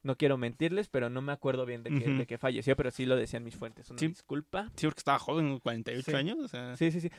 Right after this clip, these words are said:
Speaker 1: Lo que sí no encontré que nadie dijera es si había como un antecedente del por qué murió tan joven, ¿no? Porque,
Speaker 2: Mm.
Speaker 1: por ejemplo, ya ves el caso de
Speaker 2: Del
Speaker 1: Ra-,
Speaker 2: papá.
Speaker 1: Darío,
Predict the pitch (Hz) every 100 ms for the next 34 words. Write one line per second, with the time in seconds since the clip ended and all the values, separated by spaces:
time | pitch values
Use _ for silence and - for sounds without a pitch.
0 | - 175 170 - 147 - 185 196 208 185
1 | 180 175 160 170 - 160 151 156 160 151
2 | 165 143 143 143 - - 139 123 135 135
3 | - 143 135 143 143 147 120 113 110 110
4 | 139 151 107 110 110 110 _ 110 107 -
5 | 123 135 139 123 - 98 - 196 135 160
6 | 147 143 - - 139 123 135 143 135 135
7 | 135 131 - 120 - 131 117 110 107 110
8 | 110 113 117 117 123 139 254